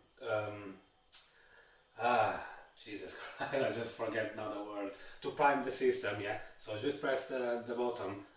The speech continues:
and let the system prime maybe for one minute. Let it go, let it go, and wait for a minute at least, then stop. So what you have to do is, you have to try start the car. If the car don't will start, here is the trick I did.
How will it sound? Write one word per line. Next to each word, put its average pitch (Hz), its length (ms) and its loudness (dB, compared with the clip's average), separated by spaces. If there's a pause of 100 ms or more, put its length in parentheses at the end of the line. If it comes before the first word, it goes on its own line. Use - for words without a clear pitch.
(140)
and 107 120 -6
let 131 220 2
the 131 80 -2
system 120 440 -4
prime 117 280 2
maybe 113 200 -2
for 117 180 0
one 107 260 0
minute. 95 400 -4
Let 202 220 2
it 190 120 0
go, 127 200 4
let 127 300 0
it 135 100 0
go, 107 400 0 (320)
and 110 400 -4
wait 131 220 4
for 131 200 0
a 123 40 0
minute 120 320 2
at 120 120 2
least, 107 360 0 (340)
then - 180 -2
stop. - 380 -2 (500)
So 120 220 0
what 170 280 4
you 208 60 4
have 202 200 4
to 190 60 -2
do 160 220 6
is, - 220 0 (300)
you - 60 -6
have 190 220 6
to - 60 0
try 175 220 4
start - 320 0
the - 60 -6
car. - 380 0
If - 120 -10
the - 100 -2
car 165 440 4
don't 180 240 4
will 170 80 2
start, - 480 4 (480)
here 151 240 0
is 143 280 2
the 139 100 2
trick 139 320 -2
I 127 100 8
did. 123 300 2